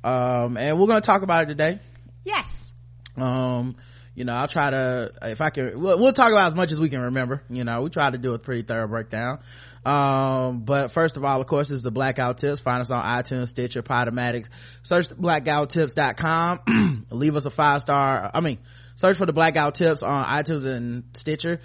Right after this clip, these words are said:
Speaker 1: Leave us five star reviews, and if we like 'em, we'll read 'em on the air, as long as they're nice. The official weapon of the show is
Speaker 2: The taser.
Speaker 1: And an unofficial sport.
Speaker 2: It's bullet ball.
Speaker 1: And bullet ball extreme. That is correct, guys.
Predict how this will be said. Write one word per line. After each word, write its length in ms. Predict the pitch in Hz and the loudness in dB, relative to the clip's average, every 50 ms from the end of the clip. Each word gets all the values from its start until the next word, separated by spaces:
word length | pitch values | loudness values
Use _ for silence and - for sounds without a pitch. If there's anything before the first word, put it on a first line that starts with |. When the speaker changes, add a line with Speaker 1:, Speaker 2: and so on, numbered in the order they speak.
| - - - - | -16 -20 -8 -2
Speaker 1:
Leave 120 | 131 151 156 | 0 0 0
us 100 | 147 - | 2 2
five 240 | - 147 147 151 151 | 2 2 2 2 2
star 200 | - 143 143 139 | 2 2 2 2
reviews, 340 | 127 135 151 175 196 202 175 | 0 0 -2 0 0 0 -2
and 80 | 156 139 | -2 -4
if 80 | 120 | -4
we 80 | 135 131 | -4 -2
like 260 | 131 135 156 175 - | 2 2 2 2 2
'em, 140 | 185 180 160 | 0 -2 -2
we'll 140 | 131 120 117 | -2 -2 -2
read 180 | 127 139 143 | -2 -2 -2
'em 80 | 143 147 | -2 -2
on 100 | 147 151 | -2 -2
the 120 | 151 - - | -2 -2 -2
air, 320 | 147 175 175 160 170 165 - - - - - - - | 0 2 2 2 0 -2 -10 -18 -20 -20 -18 -8 -6
as 100 | 135 139 | -4 -4
long 160 | 143 143 143 | -2 -4 -2
as 60 | 143 | -2
they're 100 | 156 156 | -2 -2
nice. 420 | 165 175 180 180 170 - - - - - - - - - - - - - - - - - - - - | 0 0 0 0 -2 -4 -10 -16 -20 -20 -20 -20 -20 -20 -20 -20 -20 -20 -20 -20 -20 -20 -20 -14 -4
The 80 | - 160 | -2 -2
official 340 | 165 - 208 202 - 214 185 | 2 4 2 4 4 4 4
weapon 280 | 190 190 185 190 175 | 4 4 2 2 -2
of 60 | 170 | -4
the 60 | 151 143 | -4 -6
show 280 | - - 160 151 151 | -2 0 2 4 4
is 280 | 160 156 147 127 110 - | 4 4 2 2 -2 -4
Speaker 2:
The 80 | - | -8
taser. 540 | 165 - 180 165 165 175 170 160 151 151 151 135 - - - - - - | -8 -4 -4 -2 -2 -4 -4 -4 -6 -6 -6 -8 -14 -20 -20 -20 -10 -6
Speaker 1:
And 120 | 151 160 165 | -2 -2 0
an 60 | - | 0
unofficial 480 | - 180 185 - - 185 170 - 147 127 | 2 2 2 2 0 -2 -2 -2 -4 -6
sport. 420 | - - - 165 165 151 127 - | -8 -6 -2 2 2 2 2 0
Speaker 2:
It's 120 | 247 226 | -2 -6
bullet 240 | 170 165 294 285 247 170 | -2 -2 0 0 0 0
ball. 400 | 165 160 156 151 147 147 151 - - - - - - | 2 2 2 2 2 -2 -4 -8 -16 -20 -20 -4 -2
Speaker 1:
And 120 | 185 190 | 0 2
bullet 240 | 208 285 294 254 208 | 4 6 6 6 6
ball 320 | 151 156 151 165 180 202 | 6 4 4 4 4 4
extreme. 1700 | 233 - - - 294 285 285 277 262 247 240 226 214 202 190 185 175 170 165 160 151 147 147 143 139 131 127 127 123 117 110 110 113 110 | 2 2 2 2 4 4 6 6 6 4 4 4 4 4 4 2 2 0 0 0 0 -2 -2 -2 -2 -2 -4 -4 -4 -6 -6 -6 -6 -6
That 160 | 120 131 135 | -6 -6 -6
is 100 | 127 - | -8 -10
correct, 520 | - 113 98 107 117 113 - - - - | -12 -10 -6 -4 -4 -4 -6 -8 -12 -12
guys. 580 | - 98 92 95 92 90 92 98 - - - | -10 -8 -8 -6 -6 -6 -8 -10 -10 -14 -18